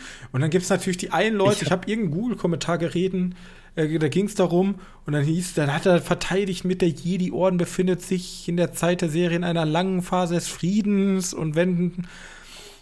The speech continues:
Speaker 1: und der ist halt,
Speaker 2: Oh, ja,
Speaker 1: äh,
Speaker 2: ich hab, ich, ich seh's gerade, dass dieser Typ,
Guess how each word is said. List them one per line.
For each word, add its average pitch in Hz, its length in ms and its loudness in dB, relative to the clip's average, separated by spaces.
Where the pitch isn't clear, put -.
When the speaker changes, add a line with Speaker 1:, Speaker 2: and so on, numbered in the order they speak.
Speaker 1:
und 175 260 2
der 185 100 6
ist 180 180 4
halt, 175 680 2
Speaker 2:
Oh, 151 160 8
ja, 135 180 8
Speaker 1:
äh, 101 40 4
Speaker 2:
ich 113 140 0
hab, 123 180 2
ich, 127 300 -2
ich 123 160 0
seh's 131 320 4
gerade, 113 260 4
dass 113 200 4
dieser 135 280 4
Typ, 165 220 0